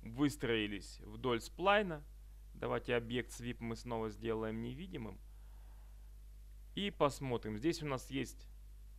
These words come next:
настройки up вектора, то есть в какую сторону могут смотреть пирамиды. В данном случае я оставлю по умолчанию. Мы можем использовать дополнительный сплайн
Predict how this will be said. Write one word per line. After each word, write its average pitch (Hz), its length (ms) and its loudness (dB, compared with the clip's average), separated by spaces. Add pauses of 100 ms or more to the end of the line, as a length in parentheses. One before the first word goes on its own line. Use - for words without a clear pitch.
(240)
настройки 123 800 2
up 180 380 8
вектора, 156 640 0 (240)
то - 100 -4
есть - 220 -6 (600)
в - 40 -14
какую 135 320 0
сторону 127 480 4
могут 117 320 0
смотреть 120 540 -2
пирамиды. 113 680 0 (1700)
В 120 180 -4
данном 131 260 4
случае 151 400 -2
я 117 160 6
оставлю 110 460 0
по 110 200 2
умолчанию. 104 680 -4 (500)
Мы 156 120 2
можем 131 420 6
использовать 117 600 4
дополнительный 127 760 4
сплайн 147 560 4